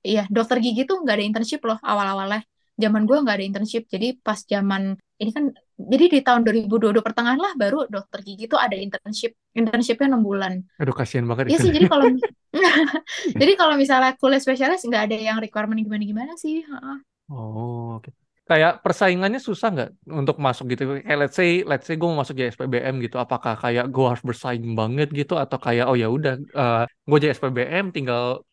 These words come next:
Speaker 2: mi-, meet the minimal requirement, gue bisa jadi S P, eh, bisa masuk keterima gitu?
Speaker 1: Oh iya, pasti saingan. Jadi kalau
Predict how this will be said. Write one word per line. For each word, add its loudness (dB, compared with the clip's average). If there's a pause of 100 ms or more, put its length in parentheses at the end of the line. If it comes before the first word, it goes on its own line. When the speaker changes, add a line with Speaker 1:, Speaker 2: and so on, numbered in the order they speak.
(140)
Speaker 2:
mi-, -2
meet 0
the 2
minimal -2
requirement, -2
gue -2
bisa -6
jadi -2
S -18
P, -14
eh, 4
bisa -4
masuk -6
keterima -10
gitu? -20 (460)
Speaker 1:
Oh 6
iya, 4
pasti 0
saingan. -2
Jadi -2
kalau -2